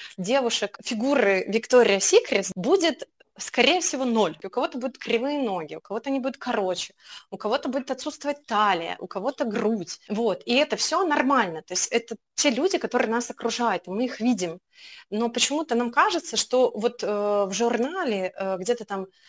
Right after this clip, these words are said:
в глянце, в публикациях мы должны видеть только идеальных людей. И они не понимают, что это формирует большие-большие, э, проблемы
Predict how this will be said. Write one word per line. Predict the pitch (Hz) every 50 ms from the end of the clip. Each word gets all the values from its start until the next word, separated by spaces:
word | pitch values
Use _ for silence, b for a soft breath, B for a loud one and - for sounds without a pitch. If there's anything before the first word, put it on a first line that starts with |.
| b b b -
в | 185
глянце, | 180 202 208 214 254 247 226 214 208 - - - 202 196
в | 196 -
публикациях | - 202 190 220 226 226 - 320 349 381 370 - - 226 - -
мы | 220 277
должны | 262 269 226 226 233 214
видеть | 247 381 - 349 262 - _
только | - 262 320 370 370 - - 247
идеальных | 208 185 202 214 240 240 233 226 - -
людей. | 220 190 180 185 175 151 - _ _ _ _ -
И | 247 254 262 262 - 233
они | 233 269 311
не | 311 269
понимают, | - 269 254 254 254 294 370 415 -
что | - - - 240 262
это | 254 254 226
формирует | - - 233 226 220 226 233 247 285 320 359 339 226 - _ -
большие-большие, | 202 214 226 - - - 269 254 254 190 190 190 - - - 254 254 269 233 175 175 180 - _ -
э, | 202 190 190 185 180 -
проблемы | - 208 180 180 190 226 285 339 330 262 196 -